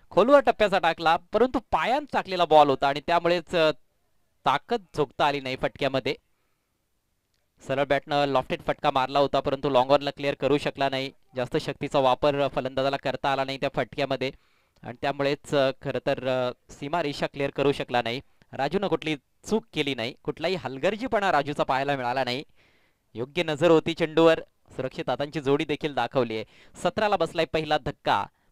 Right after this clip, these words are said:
पुरंदर वॉरियर्सला. न्यू बॅटर प्रशांत बजागे. खरं तर, अ, प्रशांतचा फॉर्म या हंगामामध्ये थोडा चिंताजनकच राहिलाय, पण आज बघायचं आहे,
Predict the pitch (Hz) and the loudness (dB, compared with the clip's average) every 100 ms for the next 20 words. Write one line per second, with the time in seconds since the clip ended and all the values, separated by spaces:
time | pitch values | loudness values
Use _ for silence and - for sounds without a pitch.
0 | - 139 147 139 117 131 139 123 - 107 | -4 -2 0 -2 2 0 0 -8 -8 -10
1 | - _ _ _ _ _ _ _ _ _ | -10 _ _ _ _ _ _ _ _ _
2 | _ 123 127 120 120 120 - _ _ _ | _ -8 -2 0 2 0 -2 _ _ _
3 | _ _ _ _ _ _ _ _ _ _ | _ _ _ _ _ _ _ _ _ _
4 | _ _ _ - 127 - 139 120 120 131 | _ _ _ -6 -4 0 -2 -2 -4 -2
5 | 110 110 - _ _ _ - _ _ _ | -2 -4 -10 _ _ _ -20 _ _ _
6 | _ _ _ _ _ _ - 113 135 143 | _ _ _ _ _ _ -14 -8 -4 -4
7 | 135 139 - 113 175 180 202 - 143 143 | 0 -2 0 -2 -2 -2 -2 0 2 4
8 | 170 170 135 151 139 147 156 151 143 156 | 4 0 -6 -6 -4 -4 -4 -6 -2 -2
9 | 151 _ _ _ _ _ _ _ _ _ | -2 _ _ _ _ _ _ _ _ _
10 | _ _ _ 139 180 - 135 185 175 180 | _ _ _ -10 -8 -8 -4 -2 -2 -4
11 | 202 175 127 131 117 131 _ _ _ _ | -6 -4 -2 -2 -6 -8 _ _ _ _
12 | _ _ _ _ _ _ _ _ _ _ | _ _ _ _ _ _ _ _ _ _
13 | _ - 190 - 143 196 170 160 135 127 | _ -2 -2 -2 0 0 2 0 0 -4
14 | 123 | -4